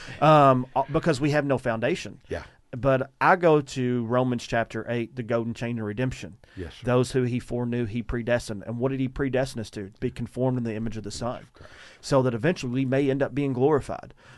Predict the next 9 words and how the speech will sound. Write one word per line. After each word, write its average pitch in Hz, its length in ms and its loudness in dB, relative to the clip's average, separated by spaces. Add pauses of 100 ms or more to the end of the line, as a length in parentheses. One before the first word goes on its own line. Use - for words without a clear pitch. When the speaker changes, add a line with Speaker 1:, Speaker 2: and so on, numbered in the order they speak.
Speaker 1:
because 120 380 -2
we 147 400 0
are 135 160 4
to 127 80 -2
be 131 100 -2
conformed. 143 420 0
And 127 80 -4
as 120 180 -4
fathers, 143 720 4